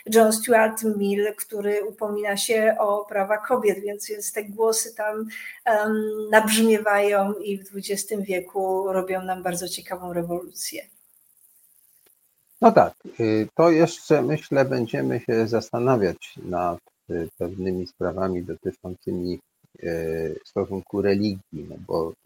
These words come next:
Speaker 2: religia w dużej mierze, szczególnie chrześcijaństwo tutaj, mm, naznaczyło zwierzęta jako takie istoty nam podległe i które możemy eksploatować i tak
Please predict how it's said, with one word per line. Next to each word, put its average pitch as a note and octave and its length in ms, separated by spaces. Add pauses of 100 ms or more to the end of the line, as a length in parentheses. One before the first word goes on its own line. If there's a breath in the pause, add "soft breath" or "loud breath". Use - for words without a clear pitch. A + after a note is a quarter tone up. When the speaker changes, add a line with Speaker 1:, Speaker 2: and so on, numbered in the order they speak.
Speaker 2:
religia F2 440
w D#2 120
dużej E2 280
mierze, E2 440
szczególnie E2+ 420
chrześcijaństwo F2 840 (100)
tutaj, D#2+ 340 (800)
mm, F#2+ 400
naznaczyło G2+ 720
zwierzęta F2+ 720
jako E2 500 (300)
takie E2+ 720 (120)
istoty - 540
nam E2 260
podległe F2 640
i E2 200
które E2 200
możemy D#2+ 560
eksploatować D#2+ 760
i - 60
tak D#2+ 140